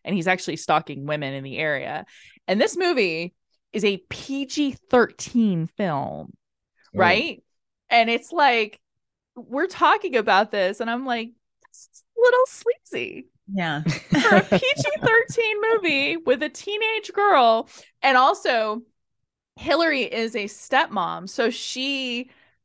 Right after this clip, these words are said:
Speaker 1: w-, is raising teenagers. And so she's like, "Yeah." She goes, "When I saw this movie as a teenager,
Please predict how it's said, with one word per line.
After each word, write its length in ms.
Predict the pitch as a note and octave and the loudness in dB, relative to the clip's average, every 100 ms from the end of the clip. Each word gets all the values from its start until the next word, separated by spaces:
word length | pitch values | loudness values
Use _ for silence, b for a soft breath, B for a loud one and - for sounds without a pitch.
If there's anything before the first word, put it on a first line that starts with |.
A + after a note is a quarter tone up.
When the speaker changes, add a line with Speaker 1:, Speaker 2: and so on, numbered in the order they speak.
| _ _ | _ _
Speaker 1:
w-, 380 | - G3+ - F#3 | -8 -8 -10 -4
is 240 | C#3 A3+ G3 | 0 0 2
raising 520 | G#3+ A3+ A#3+ A3 G3+ | 0 0 -2 -4 -6
teenagers. 960 | - A3+ G#3 G3 F#3+ F#3+ F3 F3 F#3+ - | -6 -4 -2 -4 -4 -4 -4 -6 -10 -10
And 200 | - G3 | -6 -6
so 160 | G3+ G3+ | -4 -4
she's 340 | G3 B3 C4 A#3+ | -4 -8 -8 -2
like, 260 | G3 F3+ | 0 0
"Yeah." 380 | G3+ B3 F4 E3+ | 2 4 6 4
She 220 | - B3 | 0 -4
goes, 220 | B3 A#3 G#3+ | 0 0 -2
"When 160 | G#3 | -4
I 140 | G3 B3+ | -2 0
saw 240 | F#4+ G#4+ | 2 4
this 200 | G4 F#4 | 2 -2
movie 280 | F#4 F4 E4+ | -8 -6 -4
as 100 | C#4 | -4
a 80 | C4+ | -8
teenager, 800 | D4+ F4 E4+ A3 G3+ F#3+ F#3 | -8 -4 -2 0 -2 -2 -2